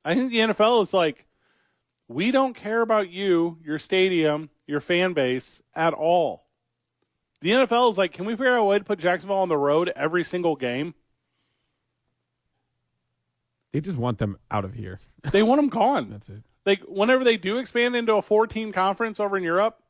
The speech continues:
Speaker 1: Jacksonville will relocate. It won't be an expansion.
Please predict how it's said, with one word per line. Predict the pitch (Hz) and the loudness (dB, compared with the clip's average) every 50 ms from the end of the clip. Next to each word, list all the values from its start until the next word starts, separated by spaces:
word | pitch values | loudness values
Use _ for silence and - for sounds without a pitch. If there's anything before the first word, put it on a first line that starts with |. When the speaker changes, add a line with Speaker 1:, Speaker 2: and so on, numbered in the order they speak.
| _ _ - | _ _ -2
Speaker 1:
Jacksonville | - 185 208 233 - - 240 247 233 233 | 0 0 0 0 -2 -2 0 0 0 2
will | 220 190 170 | 0 -2 -2
relocate. | 160 160 185 196 170 147 147 185 190 - 147 123 107 - - | -2 -4 -4 -2 0 2 2 2 0 -2 -6 -8 -8 -10 -6
It | - | -2
won't | 156 190 240 247 | 0 0 0 0
be | 254 233 | 0 -2
an | 214 | -2
expansion. | 196 - - - - 180 220 240 - - 175 190 185 | -2 -4 -6 -4 -2 -2 -2 -2 -2 -2 -4 -4 -6